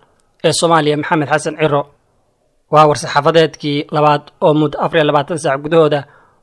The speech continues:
Midowga Musharaxiintu ay ka soo saaraan Turkiga, iyadoo war-saxaafadeed shalay ku qornaa afka Ingiriiska ah loogu baaqay in aanay hub siin ciidamada ay tababarto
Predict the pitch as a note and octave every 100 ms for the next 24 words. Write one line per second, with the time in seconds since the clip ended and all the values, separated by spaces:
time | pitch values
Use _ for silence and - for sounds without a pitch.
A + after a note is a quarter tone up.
0 | - F3 D#3+ D3+ D3 E3 C#3 D3+ D#3 -
1 | D3 F3 E3+ D3+ D#3+ D3+ D3+ C#3+ C#3+ C#3+
2 | D3 - D#3+ E3 D3+ D3 - - D3+ E3
3 | D#3+ D3 - D#3 D#3 - F3 D3+ C#3+ D3
4 | D3 _ _ _ _ _ E3 D#3 F#3 D#3+
5 | D3+ D#3+ D3 F#3 D3+ D3 D3+ D#3 D3+ D3
6 | D3 D3 - _ _ _ E3 E3+ D#3+ D3+
7 | D3+ D3 E3+ - D3+ D3+ D3 - _ _
8 | _ - C#3+ D3+ D#3+ E3+ D3+ C3 _ _
9 | _ _ _ _ _ _ _ _ - E3
10 | D#3 E3 D3+ D3 D3+ -